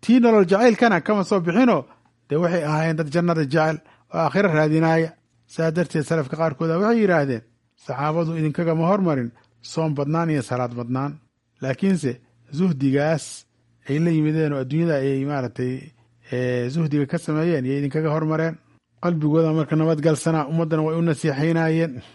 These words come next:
Waxay garanayeen marka inay adduunyadan ay tahay meel, macnaha, ee, laga dhex shaqaysto oo aakhiro loo shaqaysto.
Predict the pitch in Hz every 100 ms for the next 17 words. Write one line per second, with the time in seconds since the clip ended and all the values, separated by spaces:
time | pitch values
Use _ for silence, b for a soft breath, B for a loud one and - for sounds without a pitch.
0 | B _ _ 180 180 226 247 233 208 220
1 | 185 156 208 196 190 170 - 143 139 147
2 | 160 175 135 - - 147 139 156 139 127
3 | 113 117 113 110 110 107 107 - b _
4 | _ - 135 147 160 131 - - 117 101
5 | - - 139 123 117 - 139 127 156 139
6 | 123 - 107 104 -